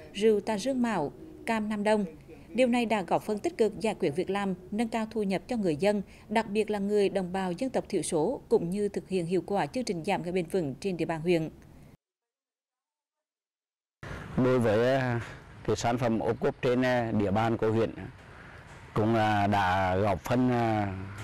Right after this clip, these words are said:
Speaker 2: không nhỏ về cái việc, à, giải quyết việc làm, à, cho các, à, nhóm hộ, tổ hợp tác, góp phần, à,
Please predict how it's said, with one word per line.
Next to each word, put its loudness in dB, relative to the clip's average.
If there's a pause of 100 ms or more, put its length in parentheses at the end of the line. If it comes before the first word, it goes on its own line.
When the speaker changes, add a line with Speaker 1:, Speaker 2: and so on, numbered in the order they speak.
(160)
Speaker 2:
không 2
nhỏ 2 (1120)
về 4
cái 2
việc, 2
à, 2 (500)
giải 2
quyết 0
việc -2
làm, 2 (1400)
à, 2
cho 2
các, -2
à, 2
nhóm 2
hộ, 2 (1400)
tổ 2
hợp 0
tác, -2
góp -4
phần, 2
à, 0